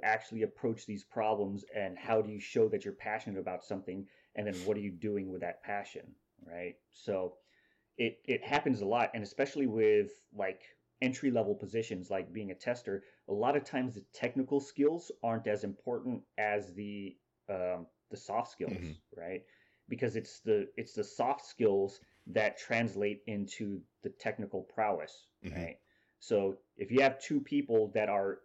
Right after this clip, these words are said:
Speaker 1: equally, uh, bad at video game testing, if you've seen one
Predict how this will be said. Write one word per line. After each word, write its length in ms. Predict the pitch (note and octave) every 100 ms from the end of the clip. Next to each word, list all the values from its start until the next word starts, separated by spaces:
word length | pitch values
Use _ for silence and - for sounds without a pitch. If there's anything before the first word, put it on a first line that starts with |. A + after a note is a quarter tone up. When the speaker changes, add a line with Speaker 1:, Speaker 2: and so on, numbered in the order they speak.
| -
Speaker 1:
equally, 760 | D3+ C#3 B2 B2 B2 A#2+ A2+ - _ _ _ -
uh, 200 | G#2 G2+ E2+ F2+
bad 500 | G#2 G#2+ G#2+ F#2+ F2+ - -
at 260 | G#2+ G2 - F#2
video 260 | A#2 A#2
game 260 | G#2+ G#2 G2+
testing, 540 | - A#2+ - F2 F2 F2 _ _ _ _ _
if 220 | A#2 G#2
you've 200 | A2+ C3
seen 500 | A#2+ - C#3+ C#3+ C3
one 320 | G#2 G#2+ B2